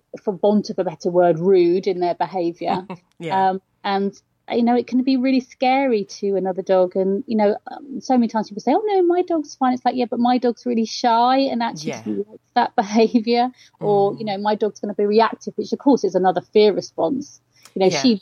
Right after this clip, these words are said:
Speaker 1: has a tendency to run away. Other dogs will have a tendency to kind of front up and, and get themselves in trouble that way. So,
Speaker 2: Mm.
Speaker 1: yeah, being able to read the other dog and read your dog can really help owners just avoid those situations that aren't gonna turn out well.
Speaker 2: Yeah, yeah.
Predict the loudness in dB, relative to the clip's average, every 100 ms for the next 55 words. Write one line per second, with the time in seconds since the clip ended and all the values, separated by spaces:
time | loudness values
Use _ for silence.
0 | _ -8 -4 -2 -2 -4 0 2 4 4
1 | 2 2 0 0 -2 -8 -6 -4 -4 -4
2 | -4 -2 -4 -2 0 0 0 -2 0 0
3 | -2 -2 -2 -2 -4 -2 -2 -2 -4 -2
4 | -2 0 -6 -4 -2 0 0 0 -2 -2
5 | -4 -4 -2 0 -2 -10 -12 -16 -4 -2
6 | 2 2 2 0 -4 -2 0 0 0 0
7 | 0 0 0 2 0 2 0 0 0 0
8 | 0 -4 -4 -2 0 2 4 4 2 0
9 | 0 0 2 0 2 -2 -4 -8 -2 -2
10 | 0 2 2 2 -2 -2 -4 -8 -2 -2
11 | -2 -8 -2 -2 0 0 2 0 -2 -8
12 | -6 -4 0 0 0 0 -2 -2 _ _
13 | _ _ -14 -10 -10 -10 _ _ -12